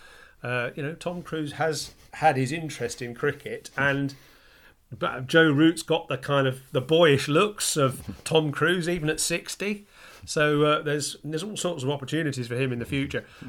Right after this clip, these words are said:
But, I mean, fantastic batting by, uh, by Root and Bairstow. As, as they came together, Nasser Hussain said on commentary, "The white rose against India," and it, and it was,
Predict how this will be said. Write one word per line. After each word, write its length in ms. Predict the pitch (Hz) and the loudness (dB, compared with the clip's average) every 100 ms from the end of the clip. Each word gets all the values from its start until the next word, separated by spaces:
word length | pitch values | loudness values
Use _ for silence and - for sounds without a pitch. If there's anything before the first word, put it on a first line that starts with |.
| - | 4
But, 240 | 185 - _ _ _ - | 4 4 _ _ _ -16
I 280 | - - | -12 -10
mean, 220 | 131 123 131 | -8 -10 -10
fantastic 680 | 147 147 127 131 - 120 | -6 -6 -2 -4 -4 -12
batting 380 | 101 98 - 104 | -12 -12 -12 -14
by, 340 | 98 95 98 104 | -14 -14 -14 -14
uh, 120 | 107 104 | -14 -12
by 260 | 104 101 | -10 -10
Root 400 | 104 117 107 101 107 - | -8 -8 -8 -10 -16 -14
and 160 | 110 104 | -14 -8
Bairstow. 800 | 110 107 104 - 110 110 113 127 - - _ _ | -6 -6 -8 -8 -8 -10 -12 -16 -20 -20 _ _
As, 360 | 127 127 113 - - | -2 -2 -2 -6 -2
as 160 | 131 117 | -2 -2
they 140 | 113 | -8
came 360 | - 131 117 107 | -4 -4 -4 -6
together, 640 | 107 127 123 107 104 117 | -8 -2 -2 -2 -8 -6
Nasser 340 | 120 123 - | -4 -4 -6
Hussain 480 | 113 110 127 120 107 | -8 -4 -2 -4 -4
said 360 | - 113 107 - _ - _ | -4 -6 -8 -14 _ -20 _
on 140 | 117 113 | -12 -6
commentary, 760 | 131 120 117 - 117 110 110 _ _ _ _ - | -4 -4 -6 -8 -8 -8 -12 _ _ _ _ -10
"The 120 | 117 | -8
white 360 | 117 117 113 117 | -6 -6 -6 -4
rose 360 | 117 113 110 | -4 -4 -8
against 400 | 110 120 113 - | -6 -6 -6 -6
India," 480 | 117 110 107 104 113 _ _ _ - | -6 -4 -6 -8 -10 _ _ _ -10
and 100 | 123 | -8
it, 80 | 113 | -6
and 140 | 113 | -8
it 100 | 120 | -8
was, 600 | 117 135 107 110 123 - | -2 -2 -2 -6 -8 -8